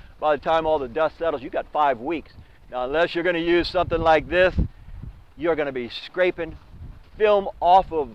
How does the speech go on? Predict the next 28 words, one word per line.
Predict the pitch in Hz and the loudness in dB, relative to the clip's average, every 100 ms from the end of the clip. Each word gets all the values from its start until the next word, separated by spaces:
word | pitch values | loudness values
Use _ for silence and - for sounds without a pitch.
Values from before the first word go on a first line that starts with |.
| 110 117 | -14 -14
the | 135 127 117 107 - - | -12 -10 -12 -16 -18 -10
window | 180 214 208 | -4 -2 -4
frames, | 196 202 202 202 - - - - | -2 -2 -2 -4 -10 -20 -20 -14
uh, | 110 113 | -10 -8
adhesives | 135 113 180 190 120 107 | -8 -6 -4 -4 -4 -6
you're | 120 | -8
gonna | 127 120 | -8 -10
scrape | - 143 127 | -8 -8 -4
off, | 127 123 - - | -2 -4 -6 -6
or | 180 294 151 107 - - - - | 0 2 2 -2 -10 -20 -14 -12
it's | 139 | -6
gonna | 175 143 | -4 -4
bleed | 127 170 156 131 | -2 0 0 4
down | 165 165 143 110 110 | 6 6 6 0 -10
when | 139 | -12
you | 123 | -10
pull | - 156 | -2 0
the | 127 | 0
tape. | - 165 123 | -2 -2 -2
That's | 123 117 | -6 -6
why | 135 | 2
I | 139 | 2
always | 147 143 | 2 -2
pull | - 143 | -8 -8
my | 135 127 | -6 -6
tape | 143 123 | -8 -12
same | - 127 120 | -10 -12 -10
day. | 113 | -10